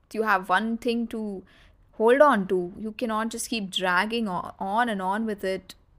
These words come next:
joking about it, just creating jokes after jokes about someone's appearance.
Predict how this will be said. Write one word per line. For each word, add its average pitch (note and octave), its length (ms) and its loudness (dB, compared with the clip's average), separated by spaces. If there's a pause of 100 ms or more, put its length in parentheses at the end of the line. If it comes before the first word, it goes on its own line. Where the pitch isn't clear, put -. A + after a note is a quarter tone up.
(160)
joking A3+ 420 0
about F#3 380 -4
it, F3 260 -6 (400)
just - 320 -10
creating G#3 640 -2 (840)
jokes A3+ 600 0
after G3 300 0
jokes F#3 760 -4 (520)
about F3+ 340 -2
someone's G3 360 -6
appearance. G3+ 640 -4